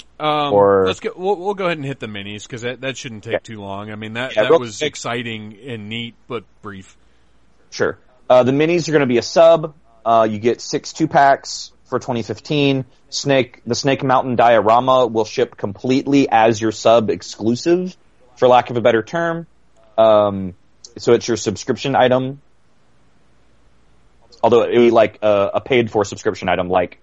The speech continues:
Speaker 2: Ular.
Speaker 1: Right.
Speaker 2: It'll just, it's your freebie. Uh, so the ones they revealed are Mekaneck and Jitsu, Trapjaw and Ram Man, and Beastman and Zodak. Trapjaw does have his interchangeable attachments on his arms, and Mekaneck comes with a separate piece, uh,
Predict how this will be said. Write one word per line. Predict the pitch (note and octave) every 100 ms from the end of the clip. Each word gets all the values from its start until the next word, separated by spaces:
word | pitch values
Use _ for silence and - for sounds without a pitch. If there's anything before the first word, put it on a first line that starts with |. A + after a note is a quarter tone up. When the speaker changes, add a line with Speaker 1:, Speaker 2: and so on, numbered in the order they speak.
| -
Speaker 2:
Ular. | F2+ E2 B1 - _
Speaker 1:
Right. | A2+ G2+ -
Speaker 2:
It'll | G#2 F#2+
just, | F#2 - F#2+
it's | F2 -
your | F2+
freebie. | - G2 E2+ E2 E2 _ _ _
Uh, | G2+ G2+ G2
so | - G#2+
the | G#2+
ones | G2+ A#2+ A2+
they | B2
revealed | A2 G#2 A2+ A2 F#2+
are | G2+
Mekaneck | G#2 A2+ B2+ A2+ -
and | G2+
Jitsu, | A2+ B2 - B2 A#2 A2+ A2 G#2+
Trapjaw | - A#2 G#2+ A2
and | G2+ G2+
Ram | A2 G#2+
Man, | A2 G#2+ G#2+ G#2 G2+
and | F#2+ F#2+
Beastman | F2+ G2 G2+ F2+
and | E2+
Zodak. | E2 E2 C2+ G1+ - _ _ _ _ -
Trapjaw | A#2 G2+ A#2 G2
does | A2+ A2+
have | C#3 A2+
his | A2
interchangeable | A2+ G#2 - A2 G2+ G2+
attachments | G2+ A2 G#2+ G#2+ F#2+
on | G#2
his | F#2+
arms, | - C3+ C3+ C#3 C3+ - _ -
and | A2
Mekaneck | A2 - A2 -
comes | A2 G#2 G2+
with | F#2+
a |
separate | - G#2+ G2 -
piece, | G#2 G2 - - -
uh, | G2